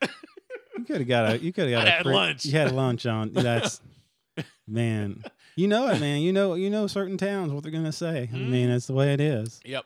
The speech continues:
Speaker 1: And, and it
Speaker 2: I
Speaker 1: was the right, it
Speaker 2: mean
Speaker 1: was the right kind of story, the right kind of, yeah.
Speaker 2: Exactly. Hey.
Speaker 1: <laughs> But
Speaker 2: Man, sleeping pill. That is good to
Speaker 1: <laughs> Yep,
Speaker 2: know.
Speaker 1: yep. If you're ever, you're ever worried,
Speaker 2: You
Speaker 1: just take
Speaker 2: worry,
Speaker 1: a sleeping
Speaker 2: take a
Speaker 1: pill,
Speaker 2: sleeping
Speaker 1: forget all
Speaker 2: pill.
Speaker 1: about it. <laughs>
Speaker 2: Man.
Speaker 1: Uh,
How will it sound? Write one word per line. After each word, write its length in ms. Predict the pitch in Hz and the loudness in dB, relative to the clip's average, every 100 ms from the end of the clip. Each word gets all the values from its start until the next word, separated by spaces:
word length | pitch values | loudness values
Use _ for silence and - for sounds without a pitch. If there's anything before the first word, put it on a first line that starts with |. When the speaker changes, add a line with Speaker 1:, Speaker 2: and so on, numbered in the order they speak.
| - | -6
Speaker 1:
And, 360 | 131 127 123 139 | -6 -6 -10 -8
and 180 | 139 139 | -6 -4
it 40 | |
Speaker 2:
I 40 | |
Speaker 1:
was 140 | 127 113 | -4 0
the 160 | 120 | 2
right, 140 | 117 120 | 2 2
it 40 | |
Speaker 2:
mean 80 | 113 | 0
Speaker 1:
was 100 | 139 | -2
the 80 | 131 | -4
right 160 | 127 123 | -6 -6
kind 160 | 127 | -8
of 80 | 117 | -8
story, 480 | - 110 110 107 104 | -8 -4 -4 -4 -6
the 100 | 95 | -8
right 200 | 98 92 | -10 -10
kind 140 | 92 | -12
of, 60 | 90 - | -14 -10
yeah. 100 | 113 | -6
Speaker 2:
Exactly. 500 | 110 117 110 - 107 | -2 0 0 -2 -4
Hey. 320 | 139 120 113 107 | -2 0 -2 -6
Speaker 1:
<laughs> 360 | 147 143 - 92 - _ _ _ _ _ _ _ - | -10 -8 -6 -6 -8 _ _ _ _ _ _ _ -2
But 80 | |
Speaker 2:
Man, 320 | 175 127 101 104 | 0 0 -2 -6
sleeping 400 | - 156 131 113 | -4 -4 -4 -4
pill. 240 | 110 95 | -4 -2
That 260 | 110 196 247 | -2 -2 -2
is 140 | 127 | -4
good 200 | 131 127 | -4 -4
to 80 | 143 | -2
Speaker 1:
<laughs> 40 | |
Yep, 20 | 139 | 0
Speaker 2:
know. 280 | 120 123 | 0 0
Speaker 1:
yep. 180 | 120 123 - | -4 -8 -10
If 200 | 110 - | -16 -10
you're 320 | 110 110 113 | -8 -6 -6
ever, 280 | 110 110 107 - - | -6 -8 -10 -14 -8
you're 120 | 110 | -6
ever 100 | 123 | -2
worried, 380 | 143 160 165 160 | 2 2 2 2
Speaker 2:
You 60 | 117 | 4
Speaker 1:
just 140 | 120 | 6
take 80 | 123 | 6
Speaker 2:
worry, 180 | 113 117 | 4 2
Speaker 1:
a 40 | |
sleeping 320 | 147 151 151 147 | -2 -4 -4 -4
Speaker 2:
take 80 | |
a 40 | 117 | 0
Speaker 1:
pill, 120 | 120 | 0
Speaker 2:
sleeping 300 | 123 127 120 | 2 2 2
Speaker 1:
forget 80 | 131 | 0
all 160 | 127 110 | 2 2
Speaker 2:
pill. 80 | |
Speaker 1:
about 260 | 110 139 143 | 2 2 0
it. 280 | - - - _ | -4 -8 -18 _
<laughs> 120 | - | -14
Speaker 2:
Man. 680 | 95 98 120 123 - 113 107 | -4 2 4 6 4 4 0
Speaker 1:
Uh, 1500 | 196 - - - - 151 _ _ _ _ _ _ 165 185 | -4 -6 -16 -20 -20 -20 _ _ _ _ _ _ -16 -12